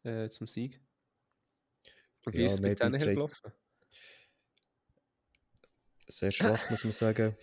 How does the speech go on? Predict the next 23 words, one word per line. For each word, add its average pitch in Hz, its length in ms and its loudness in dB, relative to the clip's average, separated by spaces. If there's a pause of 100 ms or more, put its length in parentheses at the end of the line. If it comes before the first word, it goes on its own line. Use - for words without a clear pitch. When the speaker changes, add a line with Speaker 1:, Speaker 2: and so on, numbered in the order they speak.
(160)
Speaker 2:
Er 92 140 2
ist, - 280 2
Speaker 1:
<laughs> - 1120 -14
Speaker 2:
ich 98 60 0
weiss 98 140 0
nicht, 107 100 2
ob 107 120 2
er 104 60 0
im 101 140 2
dritten 113 380 0
oder 107 200 0
im 98 100 0
vierten 110 300 -2
Quarter 117 380 -2
dann 110 180 2
verletzt - 600 -2
raus 113 180 0
ist. 110 340 0
Speaker 1:
Ah 131 180 -4
ja, 143 80 -4
Speaker 2:
Und 147 80 -2
Speaker 1:
stimmt. - 320 -2
Speaker 2:
sie 139 140 -4